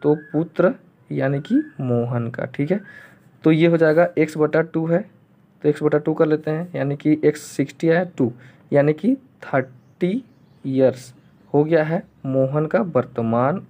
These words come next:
आयु। लेकिन हम लोग को पाँच वर्ष के बाद कहा है, यानी कि पाँच वर्ष के बाद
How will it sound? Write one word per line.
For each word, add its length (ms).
आयु। 240
लेकिन 220
हम 60
लोग 100
को 60
पाँच 340
वर्ष 120
के 120
बाद 380
कहा 240
है, 180
यानी 240
कि 140
पाँच 580
वर्ष 440
के 120
बाद 360